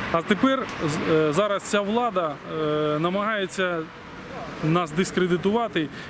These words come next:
і намагається сказати, нібито ми були винні в тому Д Т П. Я особисто був винний, так як я був за кермом. Е, мало того, е, слідчий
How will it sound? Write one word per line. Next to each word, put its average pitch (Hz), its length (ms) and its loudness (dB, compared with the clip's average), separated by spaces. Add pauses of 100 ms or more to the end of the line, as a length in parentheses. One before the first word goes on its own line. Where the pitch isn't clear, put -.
і 165 60 4
намагається 180 580 0
сказати, 180 420 0
нібито 185 400 2
ми 190 300 4 (320)
були 170 180 4
винні 156 340 4
в - 100 -2
тому 156 200 4
Д 151 120 4
Т 165 100 0
П. 160 220 0 (140)
Я 160 200 2
особисто 143 540 -2 (140)
був 156 80 4
винний, 160 340 4
так 139 200 0
як 139 120 -4
я 151 100 2
був 139 140 0
за 143 100 2
кермом. 147 360 2 (600)
Е, 147 480 4
мало 185 320 2
того, 156 400 2 (280)
е, 156 320 2
слідчий 196 640 2